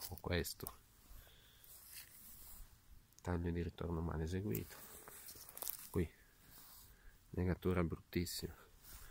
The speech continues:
Uno sperone, due speroni. Ma cosa ti serve questo sperone? Non andrei mai a tagliare lì la vite.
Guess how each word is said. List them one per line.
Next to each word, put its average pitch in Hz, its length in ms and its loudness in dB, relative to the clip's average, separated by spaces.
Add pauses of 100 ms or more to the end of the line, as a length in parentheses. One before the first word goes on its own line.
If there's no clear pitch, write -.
(300)
Uno 92 200 4
sperone, 82 640 4 (100)
due 85 220 4
speroni. 85 480 2 (100)
Ma 87 80 -4
cosa 92 220 4
ti - 100 0
serve 92 320 8
questo - 240 -2
sperone? 85 400 6
Non 87 100 10
andrei 87 260 10
mai 95 180 8
a - 40 6
tagliare 87 380 8
lì 87 160 6
la 82 100 4
vite. 82 300 4